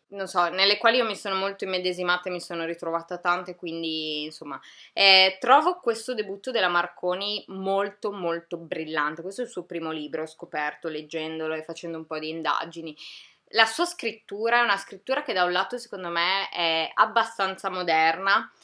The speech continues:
per parlare di qualcosa di moderno, ovviamente, di qualcosa di attuale e contemporaneo. Trovo che non sempre sia perfetta e lucidissima, anzi, la sua scrittura spesso inciampa, perché da un lato è decisa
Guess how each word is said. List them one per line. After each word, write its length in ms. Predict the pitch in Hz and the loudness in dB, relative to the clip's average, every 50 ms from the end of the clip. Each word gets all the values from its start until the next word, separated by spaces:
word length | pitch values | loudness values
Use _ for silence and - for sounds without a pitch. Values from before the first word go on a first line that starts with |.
| - - _ | -20 -10 _
per 160 | - 233 233 | -2 0 2
parlare 400 | 233 240 226 214 226 254 277 277 | 4 4 4 6 8 6 6 6
di 100 | 247 220 | 4 0
qualcosa 380 | - - 190 185 - 226 233 233 | -2 -2 -2 -2 -2 -4 -6 -4
di 260 | 220 190 185 175 - - | -4 -4 -6 -6 -6 -8
moderno, 580 | 180 175 170 160 165 160 156 156 156 156 160 | -6 -6 -4 0 0 2 2 2 0 0 -4
ovviamente, 400 | 165 160 156 160 165 160 160 160 | -4 -4 -4 -4 -4 -6 -8 -8
di 80 | 175 170 | -10 -8
qualcosa 340 | 170 - 170 170 202 208 233 | -6 -6 -6 -6 -8 -6 -2
di 80 | 220 | -2
attuale 460 | 190 - - - - 170 160 160 170 170 | -2 -2 -2 -4 -2 0 0 0 0 -2
e 60 | 170 | -2
contemporaneo. 1120 | - 160 160 156 - 160 156 160 156 - 170 156 151 147 143 143 143 147 151 151 151 147 - - - - - - _ | -6 -8 -10 -10 -8 -10 -10 -8 -8 -6 -4 -4 -2 -2 -2 -4 -4 -4 -6 -6 -6 -8 -8 -12 -18 -20 -20 -18 _
Trovo 240 | - 262 285 302 349 | 0 2 2 2 2
che 140 | 349 294 247 | 0 0 0
non 180 | 226 208 214 | 0 -2 -4
sempre 460 | 208 - - 233 220 220 226 233 233 | -6 -4 -2 0 0 0 -2 -4 -6
sia 240 | 233 - - 202 190 | -6 -4 -4 -4 -4
perfetta 640 | - - - 208 196 - - - 185 180 180 - - | -4 -6 -6 -6 -6 -2 0 0 0 0 0 -4 -8
e 40 | 202 | -6
lucidissima, 840 | 180 175 175 - - 185 165 180 196 190 - - 247 233 226 202 - | -6 -6 -8 -8 -10 -10 -8 -10 -10 -10 -8 -6 -4 -2 -2 -2 0
anzi, 560 | - 190 175 170 175 170 - - 175 170 160 - - - - | 0 0 2 0 0 -4 -6 -6 -6 -6 -6 -8 -14 -12 -4
la 100 | - 196 | -2 -2
sua 160 | 196 196 - | -2 -2 -6
scrittura 400 | 220 - - 240 233 233 240 240 247 | -10 -8 -10 -8 -4 -2 -2 -2 -2
spesso 380 | 240 - - 190 185 - - | -4 -6 -6 -6 -6 -6 -8
inciampa, 760 | 185 185 - - - - 175 165 170 170 170 - - 175 175 175 - _ _ _ | -8 -8 -8 -6 0 2 4 4 4 2 0 -2 -2 -2 -2 -2 -6 _ _ _
perché 400 | - 254 254 - - 233 208 196 | 2 2 2 4 6 6 6 6
da 80 | 214 | 6
un 80 | 220 233 | 6 8
lato 260 | 247 277 294 - - | 8 6 6 6 6
è 300 | 359 277 226 208 202 - - | 6 6 8 6 4 2 -4
decisa 1000 | 196 175 190 208 202 - - - 220 220 240 240 226 220 262 269 269 269 269 269 | -4 0 0 0 0 0 -4 -4 -4 -4 -6 -6 -2 2 6 8 8 8 8 6